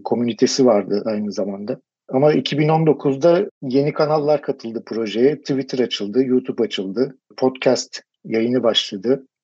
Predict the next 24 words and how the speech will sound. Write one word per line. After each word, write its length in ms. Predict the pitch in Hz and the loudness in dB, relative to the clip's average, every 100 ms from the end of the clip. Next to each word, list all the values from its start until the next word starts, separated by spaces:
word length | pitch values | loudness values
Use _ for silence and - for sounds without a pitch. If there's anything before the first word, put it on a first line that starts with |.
| - | 0
Her 200 | 120 117 | 2 2
ne 80 | 110 | 2
kadar 300 | 117 113 113 - | 4 4 2 -2
çok 220 | 110 - | -10 -2
fazla 440 | 110 98 98 110 - - | 0 0 0 0 0 -6
içerik 420 | 120 - 110 - | -2 0 -2 -2
üretemesem 680 | 131 113 117 127 107 107 107 | -2 0 0 -2 -2 -4 -6
de 80 | 104 | -6
podcast 460 | 110 - 101 98 | -8 -4 -4 -4
için. 260 | 101 - 170 _ 226 196 | -8 -8 -8 _ -14 -6
Web 300 | 131 147 - | 2 2 2
sitesi 400 | - 147 - 165 | -6 -4 -2 0
yıllardır 580 | 143 139 151 143 143 135 | 2 6 4 4 2 2
aklımda 460 | 120 - 139 131 | 0 -4 -6 2
olan 320 | 143 131 123 | 4 4 0
bir 40 | 117 | -4
şeydi. 420 | - 120 117 151 | -4 -4 -4 -2
Onu 360 | 131 135 143 - | -2 -2 -4 -6
iki 240 | 131 - 127 | -16 -10 -4
bin 100 | 127 | 0
yirmi 260 | 131 131 | 0 2
birde 220 | 127 127 139 | 2 2 2
açabildim. 560 | 127 107 101 95 151 _ _ _ | 0 -8 -10 -16 -18 _ _ _
Kendim 480 | - 120 113 127 - | -6 -4 0 0 -2